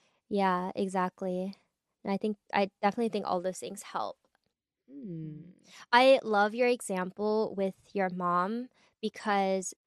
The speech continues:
Speaker 1: that conversation really is, to me, the example of how you create that boundary with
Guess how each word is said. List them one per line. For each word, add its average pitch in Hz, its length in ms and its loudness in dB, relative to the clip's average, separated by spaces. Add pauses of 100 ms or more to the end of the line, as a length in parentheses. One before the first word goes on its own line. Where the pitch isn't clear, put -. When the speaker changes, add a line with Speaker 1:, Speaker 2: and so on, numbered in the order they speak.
(120)
Speaker 1:
that 240 240 10
conversation 247 1300 2
really 233 440 8
is, 190 600 0 (300)
to 226 140 4
me, 208 520 2 (200)
the 214 280 0
example 185 760 0
of 185 200 -2
how 202 500 6
you 185 760 0 (560)
create 214 400 2
that - 180 4
boundary 180 460 0
with 180 320 0